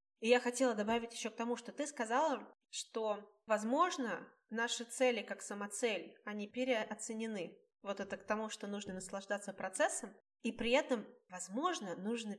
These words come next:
перестать стараться вот так вот, чтобы сделать все сразу на сто процентов.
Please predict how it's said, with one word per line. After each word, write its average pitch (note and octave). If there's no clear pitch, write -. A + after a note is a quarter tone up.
перестать G3
стараться G#3+
вот E3+
так B3
вот, G3
чтобы G3
сделать G#3+
все -
сразу G3
на F#3+
сто G3
процентов. F#3+